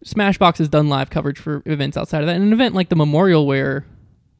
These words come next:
people are so used to it being the kickoff of the season,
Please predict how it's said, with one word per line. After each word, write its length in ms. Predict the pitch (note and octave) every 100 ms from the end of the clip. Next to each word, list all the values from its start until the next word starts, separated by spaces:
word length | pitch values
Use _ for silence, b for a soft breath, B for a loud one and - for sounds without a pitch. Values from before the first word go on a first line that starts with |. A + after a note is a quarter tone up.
| _ -
people 220 | G3 F3
are 40 | D#3+
so 240 | - F#3
used 300 | E3+ F3 D3
to 60 | D#3
it 100 | D3
being 200 | D3+ C#3
the 60 |
kickoff 400 | - E3 D3+ D3
of 100 | C#3+
the 60 | C#3
season, 500 | - D#3 C#3 C3